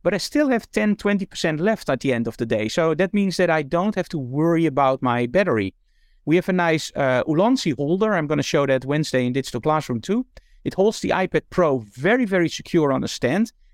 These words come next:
and it's like thirty-nine euros. And you can shake it, and it, camera shake podcast, right? You see the joke? You can shake it and your iPad doesn't fall off. I never found a solution where I could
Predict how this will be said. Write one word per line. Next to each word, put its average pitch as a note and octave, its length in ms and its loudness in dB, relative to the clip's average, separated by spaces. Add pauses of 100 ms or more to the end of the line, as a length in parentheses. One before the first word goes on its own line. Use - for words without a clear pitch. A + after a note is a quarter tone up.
and F3 100 -6
it's - 140 -6
like F#3+ 160 -2
thirty-nine D#3 520 0
euros. A#2 560 0 (320)
And - 60 -4
you D#3+ 80 -2
can D#3+ 100 -2
shake G3+ 480 0
it, G#3 200 -2
and D3+ 160 0
it, - 100 -2 (380)
camera A2+ 240 2
shake A#2 280 0
podcast, D3 440 -6
right? C#3+ 260 -4
You A2+ 240 -6
see C3+ 120 -4
the B2 100 -6
joke? D#3 320 0 (320)
You G3 80 -2
can F#3 100 0
shake A3+ 340 0
it F3+ 120 -2
and F3 80 0
your E3 100 2
iPad E3+ 320 0
doesn't E3 300 -4
fall A#2+ 240 0
off. G#3 340 0 (640)
I E3 80 0
never G#3+ 340 2
found G3+ 300 0
a - 20 -6
solution F3 420 -2
where D3+ 140 2
I D#3 80 2
could - 260 -4